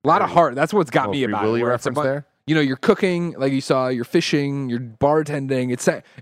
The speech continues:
Speaker 1: my thought was when I first, I saw this trailer the day before the reviews went live, and I was like, "Damn, this looks cool," but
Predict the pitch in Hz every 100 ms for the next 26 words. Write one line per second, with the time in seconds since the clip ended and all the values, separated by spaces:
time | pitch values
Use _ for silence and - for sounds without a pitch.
0 | 139 143 143 190 190 175 160 151 147 135
1 | 185 175 156 175 202 - 185 180 160 151
2 | 139 147 147 - 135 123 123 117 120 117
3 | 104 90 98 80 76 _ _ _ _ 123
4 | 147 147 139 123 - 180 147 151 196 -
5 | - 170 135 - 143 120 -